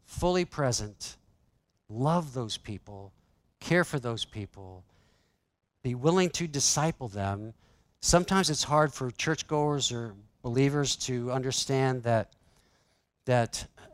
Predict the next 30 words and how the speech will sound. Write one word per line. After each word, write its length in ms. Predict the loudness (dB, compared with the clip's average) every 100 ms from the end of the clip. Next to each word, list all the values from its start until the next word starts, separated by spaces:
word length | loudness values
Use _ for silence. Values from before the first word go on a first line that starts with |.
| -8
it's 180 | -4 -4
possible 720 | -2 2 2 2 0 0 -2
to 160 | -2
disciple 580 | -4 -2 0 0 -4 -8
somebody 640 | -8 -8 -8 -10 -8 -8 -10
before 340 | -14 -12 -10
they're 160 | -8 -8
a 40 |
Christian. 420 | -10 -12 -10 -10 -14 _ _ _ _ _ _ _ _ _ _ _ _ _ _
And 180 | -4 -4
if 140 | -4 4
that 300 | 6 6 6
does, 180 | 4 4
if 160 | 0 4
that 140 | 6
sounds 300 | 6 4 2
weird 380 | 0 0 0 -2
to 100 | -6
you, 240 | -6 -10 -14 -6
then 120 | -4
think 180 | -2 -4
about 240 | -4 -4 -6
your 120 | -8
kids 420 | -4 -4 -4 -10
or 80 | -8
think 180 | -6 -4
about 280 | -6 -8
kids 340 | -4 -4 -4 -6
or 80 | -8
grandkids. 800 | -6 -4 -6 -10 -14 -16 -20